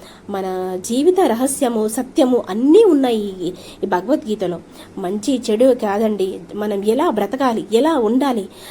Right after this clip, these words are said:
మన కర్మ ఫలితం ఎలా ఉంటుంది, ఏది చేస్తే అది రిటర్న్ వస్తుంది. అందుకే పిల్లలకి ఇప్పటి నుంచే కూడా చెడు చెయ్యొద్దు, చెడు వినొద్దు అని చెప్పుకుంటూ ఉంట-, ఉంటాం కదా,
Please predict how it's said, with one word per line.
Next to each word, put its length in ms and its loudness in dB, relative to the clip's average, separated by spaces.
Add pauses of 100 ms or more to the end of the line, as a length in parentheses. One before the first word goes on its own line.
(160)
మన 200 0
కర్మ 320 2
ఫలితం 420 2
ఎలా 260 4
ఉంటుంది, 500 2 (400)
ఏది 380 2 (140)
చేస్తే 420 2
అది 260 -2
రిటర్న్ 300 0
వస్తుంది. 460 -2
అందుకే 420 -2
పిల్లలకి 520 -2
ఇప్పటి 380 -4
నుంచే 340 0
కూడా 460 -2 (520)
చెడు 160 0
చెయ్యొద్దు, 600 0
చెడు 240 -2
వినొద్దు 440 -2
అని 200 0
చెప్పుకుంటూ 540 -2
ఉంట-, 340 -2
ఉంటాం 360 -2
కదా, 340 -6